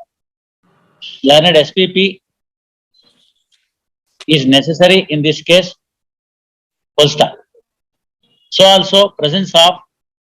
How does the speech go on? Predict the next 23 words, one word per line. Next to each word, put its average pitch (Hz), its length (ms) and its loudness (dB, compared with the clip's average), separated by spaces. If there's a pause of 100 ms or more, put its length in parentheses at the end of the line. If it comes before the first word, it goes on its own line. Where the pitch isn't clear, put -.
(460)
Home 202 180 2
Secretary 185 800 -2
is 165 180 -2
desirable 175 640 0 (1120)
to 165 80 4
chalk 165 300 0
out 185 300 0 (1400)
a 156 180 0
proper 170 580 0 (1040)
methodology 196 880 0 (480)
in 165 100 -6
a 165 120 0
matter 165 300 2
of 165 180 2
this 151 200 -8
nature, 156 460 -2 (220)
where 175 240 4
the 156 300 -6 (680)
petitioners 196 640 0
are 165 240 2
detained 190 460 0
by 170 140 0
the 151 280 -6